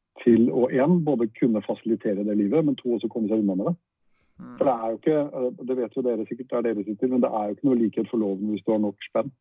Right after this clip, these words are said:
Speaker 2: Ja, sant. Men, eh, hva synes du er verst? Det, det som Exit-mannfolka gjør, for eksempel svindle seg millioner, eller som, som vi sitter for da, for eksempel salg av narkotika?
Speaker 1: Jeg tror at,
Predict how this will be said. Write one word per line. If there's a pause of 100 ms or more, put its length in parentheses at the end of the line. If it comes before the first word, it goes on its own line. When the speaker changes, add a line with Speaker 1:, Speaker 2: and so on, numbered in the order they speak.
(460)
Speaker 2:
Ja,
sant. (1040)
Men,
eh,
hva
synes
du
er
verst?
Det,
det
som
Exit-mannfolka
gjør, (560)
for
eksempel
svindle
seg
millioner,
eller
som,
som
vi
sitter
for
da,
for
eksempel
salg
av
narkotika? (960)
Speaker 1:
Jeg
tror
at,